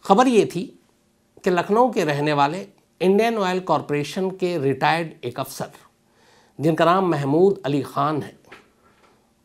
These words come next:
उनकी उम्र करीब पैंसठ साल, उनकी वाइफ दरख्शां जिनकी उम्र करीब साठ साल, और उनका एक बेटा शावेज जो शायद तीस साल के आसपास होगा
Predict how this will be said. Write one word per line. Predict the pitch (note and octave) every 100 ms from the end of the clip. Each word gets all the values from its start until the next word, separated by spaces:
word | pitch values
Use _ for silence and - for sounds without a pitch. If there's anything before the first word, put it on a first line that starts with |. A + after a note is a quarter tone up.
| _
उनकी | D#3+ - F3 D#3+ C3+ A#2 _ _ _
उम्र | D#3+ F#3+
करीब | F3+ D3+ C3+
पैंसठ | C#3 C3+ F#3+
साल, | - A#2 F2+ _ - - _ _ _ _ _ _ _ _
उनकी | F3 F3 F3+
वाइफ | E3 F#3+ G#3+ - -
दरख्शां | B2 E3+ - - D3 - _ _ _
जिनकी | A#2+ C#3 C3+
उम्र | C#3+ C3
करीब | B2+ A#2+ A2
साठ | - D3+ D#3+
साल, | - G#2+ G2+ - _ _ _ _ _ _
और | -
उनका | E3 D#3+ D#3+
एक | D3+ B2+
बेटा | D#3 D#3+ C3+
शावेज | - A#2+ B2 C3 F#2+ - - _ _ _
जो | A#2+ G#2 G#2+
शायद | - A2 -
तीस | D3+ C#3+ -
साल | A#2 G2+ - _ _ -
के |
आसपास | G2+ G2 - A2 -
होगा | C#3+